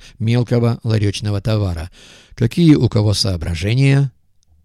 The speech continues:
Это звался Док. "Умелая операция". Как думаете, автор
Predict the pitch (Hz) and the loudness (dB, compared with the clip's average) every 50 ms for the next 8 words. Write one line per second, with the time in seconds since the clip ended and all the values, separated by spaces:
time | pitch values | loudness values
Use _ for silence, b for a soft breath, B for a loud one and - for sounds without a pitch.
0 | _ _ _ _ _ _ _ _ _ _ _ _ _ _ _ - 131 127 160 135 | _ _ _ _ _ _ _ _ _ _ _ _ _ _ _ -8 -4 -2 0 0
1 | 120 117 110 113 117 120 117 - - - 123 113 110 104 98 98 101 95 92 92 | 2 2 4 4 4 4 2 2 0 0 0 -2 -2 -4 -2 0 0 0 0 -2
2 | - - b b b b b b b b b b b b - 143 156 165 147 127 | -4 -10 b b b b b b b b b b b b -4 -2 -2 0 2 2
3 | 113 110 107 110 110 107 104 107 - - 110 - - 110 107 110 104 104 - - | 2 2 2 2 2 0 0 0 -2 -4 -6 -4 -2 -2 0 0 -2 -2 -2 -4
4 | - 110 107 104 104 101 101 98 - _ _ _ _ _ _ _ _ _ - - | -2 -2 -2 -2 0 -2 -2 -4 -6 _ _ _ _ _ _ _ _ _ -6 -2
5 | 123 131 113 110 107 110 107 104 104 101 101 95 - - 110 113 - 120 117 - | -2 -2 0 0 2 2 2 2 0 -2 -2 -2 -4 -6 -6 -4 -2 -2 -2 -2
6 | - - 117 113 | -2 -2 -2 -2